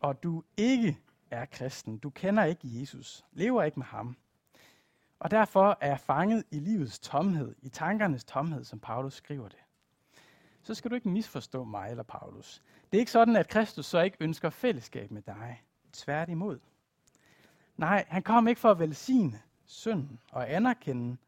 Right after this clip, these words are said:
synden, men han kom for at opsøge og frelse de fortabte.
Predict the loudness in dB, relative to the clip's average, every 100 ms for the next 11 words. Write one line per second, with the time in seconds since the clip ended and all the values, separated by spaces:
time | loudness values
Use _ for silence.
0 | _ _ -8 -6 -6 -8 -18 _ _ _
1 | _ -10 -8 -6 -6 -4 -4 -4 -8 -6
2 | -6 -6 -12 -14 -12 -14 -14 -18 -18 -10
3 | -10 -10 -14 -16 -16 _ _ _ _ -16
4 | -14 -16 -18 -16 -14 -16 -20